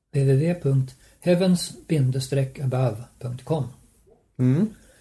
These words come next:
Speaker 1: Eh, när man kommer in första gången där, som inte har hunnit s-, titta på så många gånger för att jag redan har spa-, sparat mina adresser dit,
Speaker 2: Mm.
Speaker 1: så blir man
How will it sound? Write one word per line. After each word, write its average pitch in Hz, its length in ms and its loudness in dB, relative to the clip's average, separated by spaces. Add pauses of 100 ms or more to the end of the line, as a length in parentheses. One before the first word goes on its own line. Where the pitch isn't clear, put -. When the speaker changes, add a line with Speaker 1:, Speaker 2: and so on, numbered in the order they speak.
(580)
Speaker 1:
Eh, 131 480 0
när 139 100 0
man 156 140 0
kommer 151 240 2
in 185 300 0
första - 380 -4
gången 135 320 2
där, 123 160 -6
som 135 160 -2
inte 131 220 -2
har 127 140 -2
hunnit 127 380 0
s-, - 380 -16 (180)
titta 135 240 -2
på 135 140 -4
så 139 80 -2
många 127 240 2
gånger 123 280 -4
för 131 120 -8
att 127 100 -12
jag 131 180 -4 (120)
redan 135 320 -2
har 131 100 2
spa-, 131 280 -4
sparat 143 440 0
mina 160 300 -2 (600)
adresser 131 420 -2
dit, 113 220 -10 (260)
Speaker 2:
Mm. 135 260 4 (160)
Speaker 1:
så 147 120 -2
blir 131 140 6
man 131 280 4